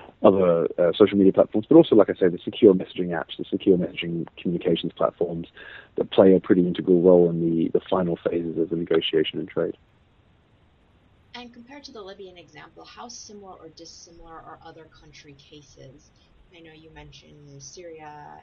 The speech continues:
Speaker 2: and, um, other countries in the Middle East. I mean, are they very similar in the way that the ads are posted, the deals are made, or does it change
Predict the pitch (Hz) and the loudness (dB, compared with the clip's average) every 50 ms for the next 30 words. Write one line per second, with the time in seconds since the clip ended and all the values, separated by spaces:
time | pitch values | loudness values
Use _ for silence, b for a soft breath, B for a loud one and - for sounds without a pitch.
0 | - - _ _ _ _ _ _ _ _ 76 78 _ _ _ _ _ _ _ _ | -20 -20 _ _ _ _ _ _ _ _ -20 -20 _ _ _ _ _ _ _ _
1 | _ _ _ _ _ _ _ _ _ _ _ - 185 185 175 170 160 160 _ _ | _ _ _ _ _ _ _ _ _ _ _ -20 -20 -20 -20 -20 -20 -20 _ _
2 | _ - 196 185 - 196 175 170 175 165 160 165 165 170 214 208 185 - - _ | _ -20 -20 -20 -20 -20 -20 -20 -20 -20 -20 -20 -20 -20 -20 -20 -20 -20 -20 _
3 | _ _ - - - 185 190 185 - - 185 185 190 196 190 180 180 190 196 220 | _ _ -20 -20 -20 -20 -20 -20 -20 -20 -20 -18 -18 -18 -20 -20 -18 -20 -18 -18
4 | 247 226 - _ - 190 185 190 190 190 190 190 180 170 160 160 165 170 170 170 | -18 -20 -20 _ -20 -20 -20 -20 -20 -20 -20 -20 -20 -20 -20 -20 -18 -18 -18 -18
5 | 160 160 160 160 156 - - _ _ _ _ _ _ _ _ _ _ _ 156 _ | -18 -18 -18 -18 -18 -18 -20 _ _ _ _ _ _ _ _ _ _ _ _ _
6 | 175 165 160 156 156 151 151 151 151 151 147 - _ _ _ _ _ 147 151 160 | -20 -20 -20 -20 -20 -20 -20 -20 -20 -20 -20 -20 _ _ _ _ _ -20 -20 -18
7 | 160 156 - 156 151 143 _ _ - 247 240 233 - - - 214 208 202 196 185 | -20 -20 -20 -20 -20 -20 _ _ -20 -20 -18 -18 -20 -20 -18 -18 -18 -18 -18 -20
8 | 180 165 156 151 165 151 165 165 165 165 165 160 160 151 151 156 175 196 208 202 | -20 _ _ -20 -20 -20 -20 -20 -20 -20 -20 -20 -20 -20 -20 -20 -20 -20 -20 -18
9 | 202 202 202 190 - - 180 170 185 180 175 175 - _ - - - 170 170 170 | -18 -18 -18 -20 -20 -20 -20 -20 -20 -20 -20 -20 -20 _ -20 -20 -20 -20 -20 -20
10 | 165 165 - - | -20 -20 -20 -20